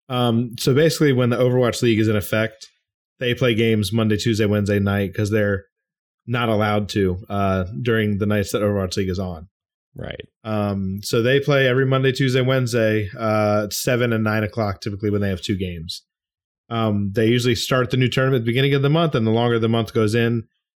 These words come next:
Speaker 1: uh, the fewer games there are because there's less teams. Um, definitely go check 'em out, uh, twitch dot T V slash the Watchers O W. They have, uh,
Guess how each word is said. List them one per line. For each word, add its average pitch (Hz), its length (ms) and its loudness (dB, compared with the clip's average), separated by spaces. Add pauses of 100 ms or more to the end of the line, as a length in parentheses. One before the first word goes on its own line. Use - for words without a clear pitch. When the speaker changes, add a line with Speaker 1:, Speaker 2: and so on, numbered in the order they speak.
(260)
Speaker 1:
uh, 117 220 0
the 113 100 0
fewer 123 280 2
games 113 260 0
there 110 120 2
are 107 100 2
because 98 260 0
there's 101 140 -4
less 101 180 0
teams. 80 520 -8 (580)
Um, 110 180 -2
definitely 127 280 2
go 123 100 2
check 127 240 0
'em 120 100 2
out, 120 220 0
uh, 101 420 0
twitch - 240 -4
dot 110 220 0
T 113 180 0
V 110 140 2
slash 104 340 -2
the - 80 -2
Watchers 107 400 0
O 107 100 2
W. 107 380 0 (960)
They 107 80 -6
have, 101 140 -2
uh, 92 220 -2